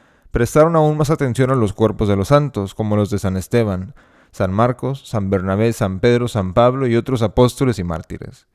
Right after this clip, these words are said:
Estos fueron transportados a grandes ciudades y parte de ellos enviados a este o aquel lugar.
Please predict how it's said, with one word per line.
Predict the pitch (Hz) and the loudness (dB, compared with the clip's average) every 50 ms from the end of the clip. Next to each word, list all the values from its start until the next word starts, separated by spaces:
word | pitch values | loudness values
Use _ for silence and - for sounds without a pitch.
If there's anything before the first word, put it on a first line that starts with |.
| _ _ _ _ _ _ _ - | _ _ _ _ _ _ _ -6
Estos | - - - - 147 | -2 -2 -2 -2 -2
fueron | - - 139 143 151 156 | 2 4 4 4 4 2
transportados | 139 156 143 127 - - - 101 95 - - 101 110 117 - 117 | 2 2 0 0 0 -2 -4 -4 -4 -2 0 2 2 2 2 0
a | |
grandes | 104 98 98 98 104 104 | 0 0 0 -2 -2 -4
ciudades | - 110 110 131 151 156 143 113 - | -2 -2 0 0 0 0 0 -2 -4
y | 117 104 | -4 -2
parte | - 123 127 135 - - 151 143 | 2 2 2 2 0 -4 -2 -2
de | 143 147 | 0 0
ellos | 147 147 147 - | 0 0 0 -2
enviados | 151 120 110 104 117 120 123 127 131 123 - | -4 -4 -2 0 0 2 2 2 0 -2 -2
a | 113 104 110 | 0 0 0
este | 120 113 - - 143 | 0 -2 -4 -6 -6
o | 120 101 | -4 -4
aquel | 92 - - 85 | -6 -6 -8 -8
lugar. | 85 73 69 64 58 58 117 _ | -8 -6 -6 -8 -8 -10 -14 _